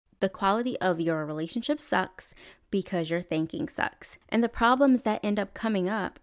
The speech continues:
are there because they've been created. They're created. Whether it's by you, him, someone else's opinion, the problems in your relationship are straight up created. And more than enough, we as women do the absolute most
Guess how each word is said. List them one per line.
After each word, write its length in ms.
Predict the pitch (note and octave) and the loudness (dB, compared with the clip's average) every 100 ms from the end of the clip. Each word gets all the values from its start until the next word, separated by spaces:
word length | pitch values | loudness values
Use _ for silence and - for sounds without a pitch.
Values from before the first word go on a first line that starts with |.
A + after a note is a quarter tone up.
| - | 0
are 140 | A3 | 2
there 260 | F#3+ B3 B3 | 2 2 2
because 460 | G#3+ A#3 A3 G#3 | 0 -2 -2 -2
they've 260 | - G#3+ A#3 | -2 0 4
been 180 | C4 B3 | 4 2
created. 680 | - A3+ C#4 C#4+ - - _ _ _ _ - | 0 0 2 2 -2 -6 _ _ _ _ 0
They're 140 | D4+ | 2
created. 680 | D4+ D4+ D#4 E4+ C#4 - - - - | 2 2 4 4 2 0 -6 -18 0
Whether 240 | B3 C4 | 4 8
it's 180 | A#3+ - | 6 4
by 200 | F3+ F3+ | 0 2
you, 560 | E3+ F3 A#3+ C#4+ D#4 D#4+ - | 0 2 2 4 4 2 -4
him, 400 | A3 A#3+ D4 D#4 | -2 4 6 6
someone 380 | D4+ B3+ C4 A#3 | 6 4 4 4
else's 340 | G#3+ - C4 | 0 0 0
opinion, 500 | C#4 D4 C#4+ D4 D4 - - - | 0 2 4 6 4 0 -8 -4
the 80 | G#3 | -2
problems 560 | - B3 C4 C4+ C#4 B3+ | 0 2 4 6 4 4
in 240 | G#3+ A3 | 2 2
your 200 | G3+ G3 | 2 2
relationship 580 | F#3 F#3 - F#3 F#3 - | 0 -2 -4 -2 -2 2
are 140 | F3 | 2
straight 300 | E3+ - F3 | 2 -2 0
up 160 | E3 - | 0 -2
created. 600 | - E3 D#3+ - G2+ - - _ _ | -4 0 0 -2 -6 -8 -16 _ _
And 160 | G#3 A3 | 2 4
more 220 | A#3 B3+ | 4 4
than 140 | G#3 | 2
enough, 480 | F3 A3 B3 F#3+ - | 0 2 0 -2 -2
we 200 | G3 G#3+ | -2 0
as 120 | F3+ | 0
women 340 | E3+ G#3+ G#3 F#3 | 0 0 2 2
do 140 | E3+ | 0
the 100 | D#3+ | -2
absolute 640 | - D#3 E3+ - C4 D4 C#4 | -2 -2 -2 2 4 4 6
most 560 | C4+ B3 E3+ F3 - | 6 6 2 -2 -8